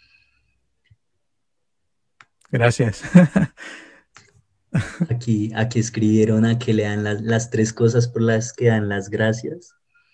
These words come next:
Speaker 2: Eh, "mi familia, mi salario, eh,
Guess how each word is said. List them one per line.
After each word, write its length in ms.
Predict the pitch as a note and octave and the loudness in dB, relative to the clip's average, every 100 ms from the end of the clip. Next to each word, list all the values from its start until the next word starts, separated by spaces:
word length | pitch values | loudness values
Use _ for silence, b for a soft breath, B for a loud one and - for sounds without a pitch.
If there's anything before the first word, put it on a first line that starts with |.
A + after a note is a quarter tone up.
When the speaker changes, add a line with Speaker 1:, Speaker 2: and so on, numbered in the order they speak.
| _ _ _ _ _ _ _ | _ _ _ _ _ _ _
Speaker 2:
Eh, 80 | G#2+ | 0
"mi 160 | A2 A2 | 4 4
familia, 800 | A2 G2+ G#2 A#2 A#2 A#2+ A#2+ | 2 2 4 6 6 6 6
mi 180 | A#2+ A#2 | 4 4
salario, 840 | A2+ G#2 G2+ G2+ G#2 A#2 B2+ - - _ _ _ _ _ - | 2 -2 -2 0 0 2 0 -4 -14 _ _ _ _ _ -8
eh, 600 | A#2 G#2+ G2+ G2 G#2 - | -4 -2 -2 -4 -6 -12